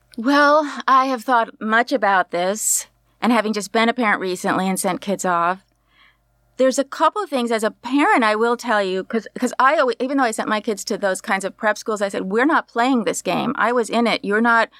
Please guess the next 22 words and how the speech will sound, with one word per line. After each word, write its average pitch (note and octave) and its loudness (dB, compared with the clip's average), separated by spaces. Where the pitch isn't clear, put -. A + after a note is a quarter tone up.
I'm G#3 -8
not G#3+ 0
gonna G3 -4
let G#3 0
you B3+ -2
take A#3+ -2
a G#3 0
ton G#3 -2
of F#3+ -4
A F#3 0
Ps F#3 -2
if F3+ -6
you're E3+ 0
also E3+ -2
playing E3+ -2
this E3 -6
varsity D#3+ -2
sport. D#3+ -2
And F#3+ 0
you're, F#3+ -2
we're F#3 -6
gonna, F#3 -2